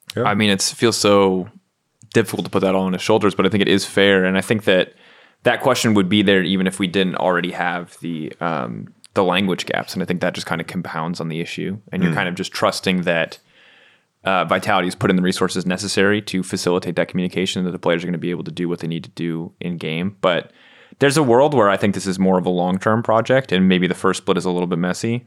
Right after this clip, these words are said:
Speaker 2: uh, and they don't quite get to where they wanna get. Obviously, top eight easy, top four very hard for any team. Uh, it's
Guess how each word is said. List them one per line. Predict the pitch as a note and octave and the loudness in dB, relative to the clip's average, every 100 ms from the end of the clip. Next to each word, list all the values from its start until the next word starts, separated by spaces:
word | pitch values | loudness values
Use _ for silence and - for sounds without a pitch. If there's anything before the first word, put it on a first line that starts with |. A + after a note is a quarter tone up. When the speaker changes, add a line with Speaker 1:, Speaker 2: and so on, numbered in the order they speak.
| - | -6
Speaker 2:
uh, | |
and | F2+ F2 | -2 -2
they | F2 | -2
don't | E2+ | -2
quite | - F#2+ F2+ | -2 -2 0
get | F2 - | -2 -2
to | |
where | F#2 F2+ | -2 0
they | |
wanna | F2+ F2 | -2 -4
get. | E2+ F#2 | -2 0
Obviously, | G#2+ G#2 - E2 | 2 0 -4 -6
top | D#2+ - | -6 -4
eight | D#2+ - | -6 -4
easy, | E2+ G2 | -4 -4
top | - C2+ | -4 -6
four | - F2+ | -2 -4
very | E2 E2 | -2 -4
hard | - E2+ F2+ - - | -2 -2 -2 -6 -12
for | - D#2+ | -2 0
any | G#2+ F#2 | 2 0
team. | - A#1 A2 - | -2 -10 -10 -10
Uh, | C#2+ | -10
it's | E2 | -10